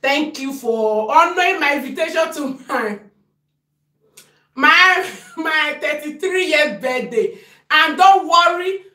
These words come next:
my thirty-five years birthday is going to be, not be this one wey only me dey shop for here. Like, only me just dey shop, huh? Only me just dey shop the cake. No, no, no, no. On my thirty-five years birthday, by the special grace of God, una go dey there.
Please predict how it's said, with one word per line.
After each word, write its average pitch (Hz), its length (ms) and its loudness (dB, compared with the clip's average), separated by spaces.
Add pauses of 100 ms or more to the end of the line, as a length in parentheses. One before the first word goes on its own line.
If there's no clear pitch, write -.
(200)
my 269 220 -2
thirty-five 311 480 0
years 302 280 -2
birthday 262 420 -2
is 226 120 -4
going 339 300 -2
to 233 220 -2
be, 226 300 -10
not 311 240 0
be 277 80 -6
this 339 200 -6
one 294 180 0
wey 302 120 0
only 269 160 -2
me 247 100 -4
dey 208 140 0
shop 240 340 -4
for 202 160 -8
here. 202 400 -6 (340)
Like, 240 420 0
only 311 360 4
me 294 180 -2
just 262 240 0
dey 214 140 0
shop, 254 340 -4
huh? 202 240 -10 (680)
Only 330 340 2
me 302 80 -4
just 285 220 -2
dey 214 100 0
shop 254 180 -2
the 214 100 -10
cake. 240 280 -8
No, 277 240 -4
no, 254 160 0
no, 240 140 -2
no. 220 300 -4 (280)
On 262 120 2
my 269 140 4
thirty-five 277 460 2
years 285 200 -2
birthday, 254 300 -2
by 214 160 -2
the 220 80 -8
special 330 380 0
grace 302 160 -8
of 233 200 -6
God, 247 320 -2 (640)
una 240 220 -2
go 233 180 0
dey 262 280 2
there. 220 260 -2